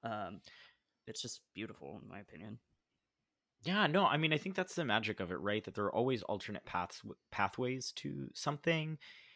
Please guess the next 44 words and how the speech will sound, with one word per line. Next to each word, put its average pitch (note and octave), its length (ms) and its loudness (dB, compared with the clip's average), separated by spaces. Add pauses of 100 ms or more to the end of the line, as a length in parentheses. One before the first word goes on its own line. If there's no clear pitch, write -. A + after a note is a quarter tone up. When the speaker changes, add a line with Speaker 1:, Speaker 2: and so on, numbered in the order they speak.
(140)
Speaker 2:
And A2 140 2
I A2+ 60 4
think, B2 280 -2
you B2 80 2
know, G2+ 160 4
there G#2 200 4
are, G2 200 4
there A#2 140 2
are B2+ 60 6
the A#2 80 0
very B2 180 2
popular A2+ 440 4
paths G#2 520 4
that, F#2+ 320 2
that - 160 -6
seem G#2+ 220 0
a G2 60 0
little F#2+ 260 0
more G2 200 -4
tried F2 300 -2
and F2 100 -6
true, F#2 360 -2
but, F2 260 -2 (140)
um, F2 440 -4 (400)
I A#2+ 80 4
think D3 160 2
that C3+ 140 6
is C3 100 2
so B2 140 2
true B2 300 -2
of, G2 140 -6
of F#2+ 180 -4
queer F#2+ 180 -4
spaces. F2+ 500 -2
I F2 60 -4
think G#2 160 -6
some A2 180 -2
of G#2+ 80 -4
the A2 80 0
best - 380 -4
talent G2 380 -4
that D2 100 -4
we've F2 120 -6
seen F#2 580 -2